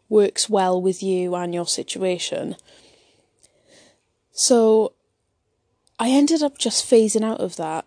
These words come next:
'cause it was the start of lockdown, so we went from in-person to over the phone, and I just couldn't be asked to put the effort in. Like, I wasn't ready to put the effort in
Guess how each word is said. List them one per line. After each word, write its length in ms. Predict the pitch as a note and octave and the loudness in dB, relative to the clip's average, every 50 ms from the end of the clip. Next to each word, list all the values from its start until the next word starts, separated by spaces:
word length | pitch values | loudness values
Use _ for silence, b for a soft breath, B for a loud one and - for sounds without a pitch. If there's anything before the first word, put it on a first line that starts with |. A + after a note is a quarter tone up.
| - - | -8 -4
'cause 160 | - A#3 - | -2 0 0
it 80 | - - | 0 -2
was 120 | B3 A3+ | -4 -6
the 100 | - A#3 | -4 -2
start 320 | - - - A#3 A3+ - | -2 -2 -2 -2 -2 -4
of 120 | - A3 - | -4 -4 -4
lockdown, 520 | A3 G#3 - - - - F3+ E3 E3 - | -4 -4 -4 -6 -8 -6 -6 -6 -6 -6
so 140 | - - F#3+ | -6 -4 -2
we 100 | G3 G3 | -2 -2
went 240 | F#3+ G3 F#3+ - - | -2 -2 -2 -4 -6
from 180 | - G#3 G3 | -8 -8 -6
in-person 640 | - - G#3 G#3+ G#3+ - - A3+ G3+ G3 - - A3 G3 | -2 0 0 0 0 0 -2 -2 -2 -2 -2 -4 -4 -4
to 80 | - | -4
over 220 | - F#3+ F#3 - F#3+ | -4 -4 -4 -2 -4
the 100 | F#3+ F#3 | -4 -6
phone, 520 | - - F#3+ E3+ D#3+ D#3 D#3+ E3+ E3+ - - | -4 -4 -2 -2 0 -2 -2 -4 -6 -8 -8
and 560 | - F3 F3 F3 F3+ F3+ F3+ F#3 F#3 F3+ - - b b b b b b b b _ _ _ _ _ _ _ _ _ _ _ _ _ _ _ _ _ | -8 -6 -6 -4 -4 -4 -4 -4 -4 -4 -6 -6 b b b b b b b b _ _ _ _ _ _ _ _ _ _ _ _ _ _ _ _ _
I 80 | - G#3+ | -4 -2
just 220 | - - - - | -2 0 0 0
couldn't 220 | - - E4 D4+ C4+ | 4 6 8 8 8
be 120 | C4+ A#3+ | 8 6
asked 360 | A3 G#3+ G#3 G#3 G#3 - - - | 4 4 2 2 0 0 -2 -2
to 60 | A#3 | -2
put 200 | - - G3 - | -4 -4 -4 -2
the 140 | - G3+ F#3+ | 0 0 0
effort 340 | F#3 G3 - - - A#3+ - | 0 -2 -4 -4 -6 -4 -2
in. 320 | A#3+ A#3+ B3+ C#4 D#4 E4+ - _ _ _ _ _ _ _ _ _ _ _ _ _ _ | -2 0 2 2 2 0 -2 _ _ _ _ _ _ _ _ _ _ _ _ _ _
Like, 200 | - G#3+ G#3 - | -2 -2 0 0
I 120 | - A3 A3+ | 0 0 2
wasn't 380 | G#3 A3 A3+ A3+ - A#3+ - | 4 4 2 4 2 0 0
ready 460 | - G3+ F#3+ F#3+ F#3+ F#3 F#3 G#3 G#3+ | 0 0 2 2 2 2 2 0 0
to 140 | G#3 - - | 0 -4 -6
put 200 | - - G#3 - | -6 -6 -6 -6
the 140 | - G3 F#3 | -4 -2 0
effort 400 | F3+ F3 F3+ F3+ - - G#3+ - | 0 0 -2 -4 -4 -4 -2 -2
in 400 | - G#3 G#3 G#3 A3 A3+ A3+ | 0 0 0 0 0 0 -2